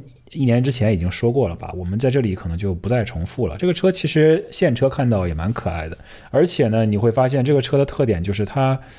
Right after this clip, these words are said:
至少它延续了一些当年这个所谓的大众这个 Buzz 的一些传统的基因，就是它并不是特别的奢华。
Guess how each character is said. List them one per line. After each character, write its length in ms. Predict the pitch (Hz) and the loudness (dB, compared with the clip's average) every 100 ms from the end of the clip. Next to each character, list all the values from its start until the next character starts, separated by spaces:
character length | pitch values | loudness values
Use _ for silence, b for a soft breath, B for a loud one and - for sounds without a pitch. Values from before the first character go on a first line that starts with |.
| B | B
至 120 | - 170 | -6 -2
少 200 | - 98 | 0 2
它 100 | 117 | 2
延 260 | 98 95 | 2 0
续 200 | 110 156 | 0 2
了 100 | 123 | 2
一 80 | 107 | 2
些 220 | 98 107 | 0 0
当 260 | 104 131 131 | 2 2 2
年 240 | 90 85 | 0 0
这 140 | 110 95 | 0 -2
个 80 | |
所 220 | 85 - 82 | -4 -6 -4
谓 140 | 95 | -4
的 60 | 90 | -2
大 160 | 104 | -2
众 220 | 101 104 | 0 0
这 80 | 95 | 0
个 80 | 87 | -2
Buzz 360 | 101 110 90 - | -2 -2 -2 -6
的 80 | |
一 120 | 85 87 | -6 -6
些 320 | - 95 90 | -4 -2 -2
传 220 | - 98 | -4 -2
统 100 | 123 | -2
的 80 | 82 | -2
基 200 | 82 85 | -4 -6
因， 200 | 82 95 - - | -6 -8 -12 -2
就 100 | 127 | 0
是 60 | |
它 140 | 127 156 | 2 0
并 200 | 185 139 | 0 0
不 120 | 107 | 0
是 100 | 120 | 0
特 160 | - | 0
别 100 | 101 | -2
的 380 | 90 92 87 82 92 | -2 -4 -4 -8 -8
奢 240 | - 139 | -2 0
华。 240 | 139 - | 0 -4